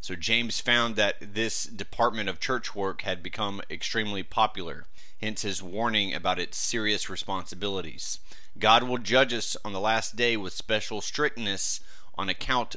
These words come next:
of our influence over others. If you're gonna take the name of the king, you better do it correctly in, in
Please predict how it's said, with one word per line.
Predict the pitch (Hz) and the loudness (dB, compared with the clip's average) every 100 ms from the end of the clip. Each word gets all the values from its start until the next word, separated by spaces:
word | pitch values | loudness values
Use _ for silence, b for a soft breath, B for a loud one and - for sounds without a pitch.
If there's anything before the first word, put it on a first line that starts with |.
| - | -2
of | 98 | 0
our | 95 95 - | 2 2 0
influence | 110 120 101 87 85 - - | -2 -2 -2 -2 -2 -2 -2
over | 90 87 - | -2 -2 0
others. | 117 101 80 - - - b b b | 0 0 0 -2 -2 -2 b b b
If | - | -6
you're | 85 | -2
gonna | 107 110 | 0 0
take | 123 117 - | 0 -2 -2
the | 110 | -2
name | 117 117 | 0 0
of | 113 | -2
the | 104 | -2
king, | - 131 107 92 85 78 | 0 0 0 0 -4 -4
you | 85 | -4
better | 101 104 107 | 0 0 0
do | 95 107 | -2 -2
it | - | -2
correctly | - 107 107 - 87 - - - - | -2 0 0 0 -4 -4 -6 -6 -4
in, | 87 85 | -6 -6
in | - 87 85 | -6 -6 -6